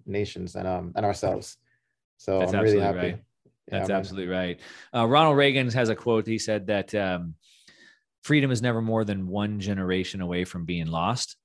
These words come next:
Speaker 2: It's not passed in the bloodline. Instead, it must be taught and it must be fought for by every generation.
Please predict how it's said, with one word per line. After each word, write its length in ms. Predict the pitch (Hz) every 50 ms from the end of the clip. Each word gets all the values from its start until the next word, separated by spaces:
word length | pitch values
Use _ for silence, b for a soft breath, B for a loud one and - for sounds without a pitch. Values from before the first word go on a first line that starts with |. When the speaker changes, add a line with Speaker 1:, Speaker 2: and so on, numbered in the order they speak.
| _ _ _ _ -
Speaker 2:
It's 80 | - -
not 180 | 151 131 - -
passed 600 | - - - 127 123 120 113 - - - - - _ _ _
in 160 | 110 107 104
the 60 | 92 78
bloodline. 540 | 90 98 101 104 101 98 92 80 82 82
Instead, 360 | 85 87 - - - 127 117 110
it 100 | 87 90
must 300 | 104 110 104 - - -
be 140 | 101 90
taught 500 | - - - - - 117 110 101 90 - - _ b b b b b b
and 60 | 87 95
it 20 |
must 220 | 101 101 98 - -
be 100 | 95 87
fought 420 | - - - - 113 113 - -
for 220 | - - 98 87 85
by 220 | 82 85 85 85 - -
every 400 | 101 101 101 90 92 98 92 82
generation. 800 | - 95 90 87 85 85 90 101 104 104 - 87 80 82 80